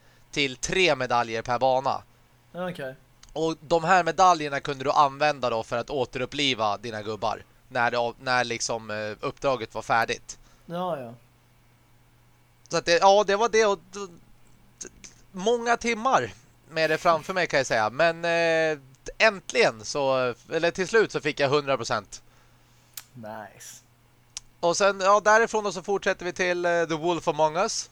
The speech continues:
Speaker 1: Spelat klart alla fem, eh, vad heter det, kapitlerna.
Speaker 2: Mm, vad tycker du nu då?
Speaker 1: Alltså jag tycker... Jag, s-,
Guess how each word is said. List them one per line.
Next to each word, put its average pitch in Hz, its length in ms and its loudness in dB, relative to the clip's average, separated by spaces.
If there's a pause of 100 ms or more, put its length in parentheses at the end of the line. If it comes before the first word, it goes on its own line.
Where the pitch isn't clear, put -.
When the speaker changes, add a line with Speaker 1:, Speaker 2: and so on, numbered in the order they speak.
(1160)
Speaker 1:
Spelat 151 400 0
klart 156 260 2
alla 151 280 4
fem, 147 340 0
eh, 147 60 -2 (720)
vad 135 100 -8
heter 139 180 -6
det, 127 60 -2
kapitlerna. 151 640 -4 (640)
Speaker 2:
Mm, 208 340 -10 (160)
vad 165 120 -14
tycker 190 260 -8
du 220 80 -2
nu 170 60 -6
då? 147 180 -8 (480)
Speaker 1:
Alltså 175 180 0
jag 202 120 0
tycker... - 280 -2 (140)
Jag, 208 120 2
s-, 180 360 -8